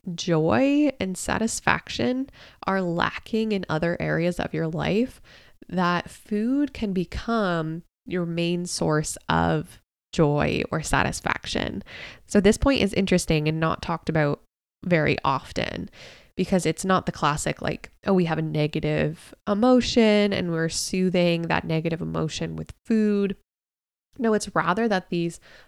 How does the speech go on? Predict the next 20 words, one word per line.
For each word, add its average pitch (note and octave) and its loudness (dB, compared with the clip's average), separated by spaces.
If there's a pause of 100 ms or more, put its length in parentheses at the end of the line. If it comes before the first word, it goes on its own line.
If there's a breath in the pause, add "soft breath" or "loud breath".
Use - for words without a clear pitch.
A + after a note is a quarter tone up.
positive F#3+ -2
feelings E3+ -2
that D#3 0
we D#3 -4
truly E3+ -2
seek - -6
in G#3+ -2
life A#3+ 0 (320 loud breath)
are G#3+ 0
missing F3+ 0 (100)
in F3 -4
other E3+ -2
areas, G#3 0
and F3 -4
we're F3 0
really F3 0
finding G3 -2
that F#3+ 2
positive G#3 2
feeling C4+ 2